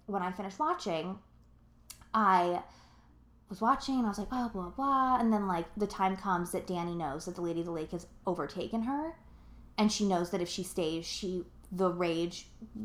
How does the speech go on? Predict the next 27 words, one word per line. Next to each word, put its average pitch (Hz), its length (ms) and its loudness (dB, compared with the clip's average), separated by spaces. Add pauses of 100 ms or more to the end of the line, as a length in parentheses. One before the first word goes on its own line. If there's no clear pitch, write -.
(200)
will 214 160 2
just 202 160 0
consume 185 340 -2
her 208 360 0
that 180 120 -2
she 190 120 2
has 175 120 0
no 165 60 -2
control 160 300 -6
over, 196 180 0
and 190 140 0
she'll 180 200 0
hurt - 360 -6
Jamie. 196 520 -4 (680)
So 285 160 6
she 247 180 4
makes 233 220 4
the - 100 2
ultimate 202 240 0
sacrifice 196 760 2
for 254 240 4
her 214 140 2
love, 156 340 0
which 190 140 -2
is 185 140 -4
to 196 120 -6
leave. 214 480 -2